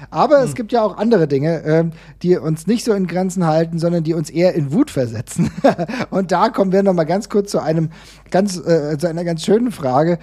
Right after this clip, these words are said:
Speaker 1: Das ist von Olli, der nämlich gefragt hat, also, liebe Leute, wie seht ihr denn das so? Manche Wrestler sind doch gefühlt schon seit Ewigkeiten da. Geht es euch auch so, dass die euch da nerven? Und wenn ja,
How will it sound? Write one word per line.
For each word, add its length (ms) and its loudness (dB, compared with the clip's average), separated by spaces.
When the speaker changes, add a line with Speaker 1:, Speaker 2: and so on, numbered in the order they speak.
Speaker 1:
Das 180 -10
ist 60 -18
von 240 0
Olli, 300 4
der 180 0
nämlich 200 -2
gefragt 320 0
hat, 180 -2
also, 200 2
liebe 360 -2
Leute, 280 2
wie 120 0
seht 260 -4
ihr 140 -4
denn 180 0
das 160 -8
so? 220 -2
Manche 440 2
Wrestler 320 2
sind 140 -2
doch 140 -2
gefühlt 360 0
schon 160 -2
seit 280 -4
Ewigkeiten 1040 0
da. 320 -8
Geht 160 4
es 120 0
euch 240 -4
auch 200 -4
so, 120 -2
dass 180 -2
die 100 -2
euch 160 -2
da 140 0
nerven? 600 0
Und 160 0
wenn 160 4
ja, 240 2